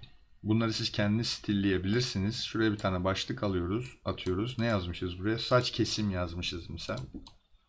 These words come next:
Şuraya saç kesim diyelim. Bu ortalığı olsun. Bunun rengini,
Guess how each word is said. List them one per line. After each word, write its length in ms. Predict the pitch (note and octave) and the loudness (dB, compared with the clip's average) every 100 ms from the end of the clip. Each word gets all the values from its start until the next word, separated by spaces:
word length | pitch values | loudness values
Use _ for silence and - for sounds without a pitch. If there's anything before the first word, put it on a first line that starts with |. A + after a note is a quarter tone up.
| - - - - | -20 -20 -20 -18
Şuraya 500 | - G2 E2+ F#2 - - - - - - - | -10 -8 -6 -6 -8 -10 -14 -16 -16 -18 -16
saç 600 | - - G#2+ A2 - - - - - - - - - - | -12 -4 -2 -2 -4 -8 -12 -16 -16 -20 -20 -18 -16 -10
kesim 580 | - F#2 - G2+ G2 G2+ - F#2 | -4 -4 -2 -4 -4 -8 -10 -4
diyelim. 400 | E2+ E2 G#2+ C3 - - - - - - - | -4 -2 -4 -4 -10 -20 -20 -20 -20 -20 -14
Bu 100 | - | -8
ortalığı 560 | A2 - B2 B2+ A#2+ A2 | -2 4 4 4 2 4
olsun. 580 | F#2 E2+ - B2+ C3 - _ - - _ _ _ - - - - - - - - - - _ - - - - - - | 2 0 -2 -2 -2 -6 _ -20 -20 _ _ _ -20 -20 -18 -16 -16 -18 -16 -18 -20 -20 _ -20 -18 -16 -16 -18 -8
Bunun 340 | - C3+ C3 A#2+ | 0 2 4 6
rengini, 560 | B2+ B2+ B2 A#2+ C3 | 8 8 8 8 6